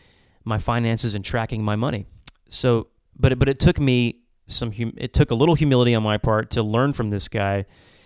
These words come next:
and to learn this software, and, and it took a little work, but I am so glad that I did it. Um, there are so many other areas, you know, that we could all talk about here. And so anyway, in the, in the, in the show notes for today, I have some links to some of the stuff that I use.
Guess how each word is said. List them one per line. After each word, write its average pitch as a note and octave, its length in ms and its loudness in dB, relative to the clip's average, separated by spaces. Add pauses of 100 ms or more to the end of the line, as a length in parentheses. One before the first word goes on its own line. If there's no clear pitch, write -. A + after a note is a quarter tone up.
(180)
and G#2+ 220 -6
to A2+ 120 -2
learn A2 440 -2
this - 480 -4
software, A#2+ 760 2
and, G#2 320 -6
and A2 220 -10
it - 100 -14
took C3 140 -6
a D#3+ 40 -14
little D3+ 200 0
work, C#3+ 380 2 (480)
but A2+ 320 2 (200)
I B2 100 -6
am A#2 80 -2
so D3+ 380 2
glad A2 320 0
that G#2 80 -2
I G#2 80 -2
did G#2+ 200 -4
it. - 160 -6 (840)
Um, G#2 340 -4
there D3+ 140 2
are E3 80 4
so F3 200 2
many E3 140 4
other B2+ 120 4
areas, A2+ 540 0
you A#2+ 80 -4
know, A2+ 100 -2
that A2 100 -4
we A2+ 100 -6
could C#3 120 -4
all A2 140 2
talk A2+ 260 -2
about G#2 240 -2
here. G#2 220 -4
And A2 200 -6
so C#3 220 4
anyway, C#3+ 300 4
in C#3 120 0
the, D3 80 0
in D#3+ 140 0
the, C#3 240 2
in D3 140 -2
the D#3 80 2
show C#3 220 2
notes C3 200 0
for C3 80 -6
today, A#2 200 0
I A2 40 -4
have A2+ 220 -2
some A#2 300 -6
links A2+ 240 -6
to G#2+ 140 -10
some A#2 200 -6
of G#2+ 60 -4
the G#2+ 60 -4
stuff G#2+ 260 -6
that A2+ 140 -4
I A2 120 -2
use. G2+ 420 -6